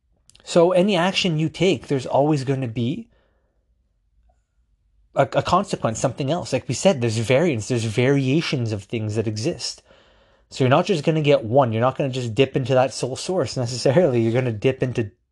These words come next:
different things. So if you start harnessing other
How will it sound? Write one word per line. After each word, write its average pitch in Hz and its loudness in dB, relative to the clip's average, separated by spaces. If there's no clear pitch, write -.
different 120 -8
things. 117 -10
So 120 0
if 107 -4
you 175 0
start 143 2
harnessing 131 -2
other 147 4